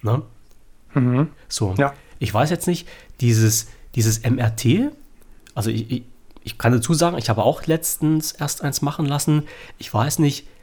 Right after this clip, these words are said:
Speaker 1: bist du denn an die Daten von diesen M R T rangekommen? Hast du dies, diese Auswertung irgendwie bekommen? Mal die Bilder, meine
Speaker 2: Den
Speaker 1: ich jetzt.
Speaker 2: Befund.
Speaker 1: Die, die M R T, nicht
Speaker 2: Ja.
Speaker 1: den, nicht mehr Befund, sondern die M-R-T-Bilder.
Speaker 2: Ja, habe ich bekommen.
Speaker 1: Wie, wie hast du die bekommen?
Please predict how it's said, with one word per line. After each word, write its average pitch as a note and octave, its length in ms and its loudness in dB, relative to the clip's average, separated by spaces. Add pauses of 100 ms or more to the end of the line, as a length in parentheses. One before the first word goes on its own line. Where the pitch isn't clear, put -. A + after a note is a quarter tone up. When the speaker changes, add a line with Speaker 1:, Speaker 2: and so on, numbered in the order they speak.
(160)
Speaker 1:
bist - 260 0
du D#3 100 2
denn D3+ 180 0
an A2+ 180 -2
die A2 140 -4
Daten D#3+ 360 -2
von G#2+ 220 -2
diesen A2 240 -4
M G#2+ 120 -4
R F#2+ 140 -4
T G2+ 160 -2
rangekommen? F#2 680 -6 (960)
Hast - 300 -4
du A2+ 60 0
dies, - 580 -6
diese A2+ 200 -2
Auswertung A2+ 520 0
irgendwie A2 400 0
bekommen? B2+ 720 -2 (360)
Mal A#2 160 4
die A2+ 100 2
Bilder, B2+ 320 6
meine - 160 6
Speaker 2:
Den E3+ 40 8
Speaker 1:
ich D#3+ 80 8
jetzt. - 120 2
Speaker 2:
Befund. F3+ 360 6 (360)
Speaker 1:
Die, B2 60 0
die - 20 -2
M A#2 140 4
R A2+ 120 4
T, A2+ 200 2
nicht B2+ 280 8
Speaker 2:
Ja. C#3 40 6
Speaker 1:
den, D#3+ 180 8
nicht D#3+ 160 0
mehr D3 80 6
Befund, D#3+ 300 2
sondern G#3 160 2
die F#3+ 80 -2
M-R-T-Bilder. B2 840 4 (720)
Speaker 2:
Ja, C#3 360 6
habe C#3 140 2
ich D#3 60 -4
bekommen. C#3 340 -2
Speaker 1:
Wie, C3 180 6
wie C#3+ 80 6
hast - 260 0
du C3 60 4
die A2 100 0
bekommen? A2 540 -2